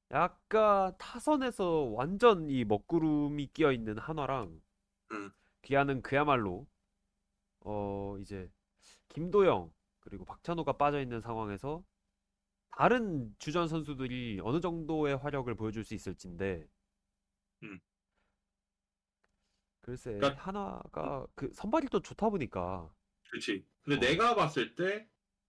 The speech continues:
Speaker 2: 개인적으로 상성이 또 너무
Speaker 1: 음.
Speaker 2: 기아가 좋긴 해.
Speaker 1: 그렇지.
Speaker 2: 어, 진짜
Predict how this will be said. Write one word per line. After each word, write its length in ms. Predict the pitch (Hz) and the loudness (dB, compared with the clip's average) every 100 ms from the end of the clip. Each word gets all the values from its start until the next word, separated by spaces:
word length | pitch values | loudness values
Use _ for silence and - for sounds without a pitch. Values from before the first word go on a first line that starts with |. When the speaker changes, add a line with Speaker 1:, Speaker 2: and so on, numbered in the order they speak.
| _ _ _ _ _ | _ _ _ _ _
Speaker 2:
개인적으로 520 | 143 180 190 185 170 | 0 2 4 4 4
상성이 1300 | 156 247 269 277 262 233 156 120 135 123 104 98 98 | 2 2 4 4 4 2 0 0 0 -2 -4 -10 -12
또 120 | 143 | -8
너무 280 | 117 110 127 | -2 0 0
Speaker 1:
음. 640 | 120 120 131 104 101 87 80 _ _ _ _ _ _ _ _ _ _ | 0 -2 -2 -4 -6 -8 -14 _ _ _ _ _ _ _ _ _ _
Speaker 2:
기아가 320 | - 165 151 | 0 2 2
좋긴 360 | - - 147 131 | -2 -4 -2 2
해. 560 | 156 107 113 101 98 - | 2 2 2 0 -4 -6
Speaker 1:
그렇지. 640 | 120 110 - 95 85 90 - _ _ _ _ | -2 -2 -4 -8 -8 -10 -16 _ _ _ _
Speaker 2:
어, 420 | 110 110 104 95 95 | -8 -6 -6 -8 -10
진짜 600 | 117 117 131 113 101 | -8 0 2 4 0